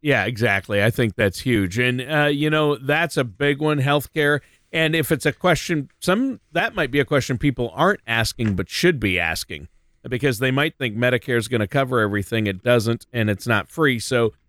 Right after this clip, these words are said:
uh, you need to look at healthcare costs. Well, we're out of time for today's show. I can't believe it, Corey. It just flew by. How can our listeners get a hold of you to set up a consultation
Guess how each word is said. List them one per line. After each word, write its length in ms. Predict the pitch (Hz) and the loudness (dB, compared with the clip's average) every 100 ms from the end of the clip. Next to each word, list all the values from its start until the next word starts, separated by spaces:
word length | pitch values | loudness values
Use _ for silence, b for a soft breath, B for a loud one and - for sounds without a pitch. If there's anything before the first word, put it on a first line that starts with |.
| _ - | _ -2
uh, 120 | 120 | -2
you 220 | - 127 | 2 0
need 580 | 120 127 139 147 147 139 | 2 0 2 2 2 0
to 100 | 131 | -2
look 260 | 127 120 - | 0 0 0
at 100 | 113 | 0
healthcare 500 | 110 95 - 98 90 | 2 0 -2 -4 -2
costs. 440 | 107 80 78 - - | -4 -4 -4 -8 -6
Well, 320 | 151 175 - b b _ | 0 0 -2 b b _
we're 240 | 156 165 | 0 2
out 220 | 165 180 240 | 2 0 0
of 140 | 156 | 0
time 380 | 185 175 277 269 | 0 0 0 -2
for 160 | - | 0
today's 320 | 160 165 196 180 | 0 2 0 0
show. 180 | 214 | 0
I 80 | 226 | 0
can't 300 | 151 190 180 | -2 -4 -2
believe 440 | 147 139 185 233 156 | 0 0 0 2 2
it, 140 | 135 | 0
Corey. 320 | 135 123 113 | -2 2 2
It 60 | 110 | 0
just 200 | 113 117 | -2 -6
flew 320 | - 139 131 | -2 0 0
by. 360 | 117 123 127 127 _ _ - | 2 0 0 -2 _ _ -2
How 180 | 208 262 | 0 2
can 180 | 277 | 0
our 140 | 240 185 | 2 2
listeners 540 | 151 170 - 175 147 | 2 0 0 -2 0
get 160 | 120 139 | 0 0
a 80 | 127 | 2
hold 240 | 165 175 | 2 2
of 100 | 143 | 2
you 140 | 120 | 2
to 80 | 113 | 0
set 320 | 110 - 170 | -2 -2 0
up 120 | 170 170 | 0 -2
a 60 | |
consultation 880 | - 151 143 143 127 139 131 - 127 | -2 0 0 -2 0 2 2 2 -2